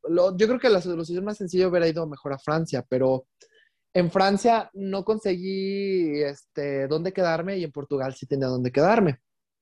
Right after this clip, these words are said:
Entonces dije, "No, pues me voy a ir a Portugal". Entonces ya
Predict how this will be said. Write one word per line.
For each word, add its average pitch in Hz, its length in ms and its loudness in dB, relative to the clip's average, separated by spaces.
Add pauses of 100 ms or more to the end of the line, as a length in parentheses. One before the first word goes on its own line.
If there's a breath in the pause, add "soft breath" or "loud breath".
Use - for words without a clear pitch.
(320)
Entonces 175 540 4
dije, 156 200 0
"No, 135 140 -4
pues 117 140 -8
me 120 60 -8
voy 113 120 -2
a - 20 0
ir 143 60 -4
a - 20 -12
Portugal". 110 380 -6 (520 loud breath)
Entonces 165 540 6
ya 156 260 4